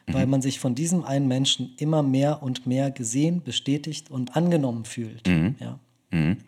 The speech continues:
Speaker 1: Das ist schön.
Speaker 2: Und der Prozess, ähm, hat durchaus stattgefunden auch.
Speaker 1: Ja.
Speaker 2: Also zu Anfang war es natürlich dann auch so, also ich hab, also ich trage mein Herz schon auch auf der Zunge.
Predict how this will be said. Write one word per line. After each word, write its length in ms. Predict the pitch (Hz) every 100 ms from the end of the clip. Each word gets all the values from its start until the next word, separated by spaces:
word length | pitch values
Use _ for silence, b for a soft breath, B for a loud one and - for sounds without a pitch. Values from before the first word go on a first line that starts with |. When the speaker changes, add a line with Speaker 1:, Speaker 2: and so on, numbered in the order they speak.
| B 139
Speaker 1:
Das 100 | -
ist 40 |
schön. 220 | 147 135 113 -
Speaker 2:
Und 220 | 120 101
der 100 | 127
Prozess, 520 | - - 120 - - 117
ähm, 180 | 107
hat 120 | 113 117
durchaus 260 | 95 95
stattgefunden 800 | - 104 - 85 - 73 69 -
auch. 200 | - 135
Speaker 1:
Ja. 160 | 127 - - _ _ -
Speaker 2:
Also 140 | 92
zu 120 | 90
Anfang 340 | 113 139 135 113
war 80 | 113
es 80 |
natürlich 300 | 113 107 117 110
dann 140 | 107
auch 100 | 101
so, 240 | - 117
also 160 | 117 92
ich 140 | 101
hab, 160 | 110 101
also 160 | 95 104
ich 120 | 98 _ _ -
trage 280 | 98 101
mein 160 | 98 98
Herz 180 | 101 98
schon 140 | 101
auch 120 | 90 80
auf 100 | -
der 140 | 87
Zunge. 360 | - 127 180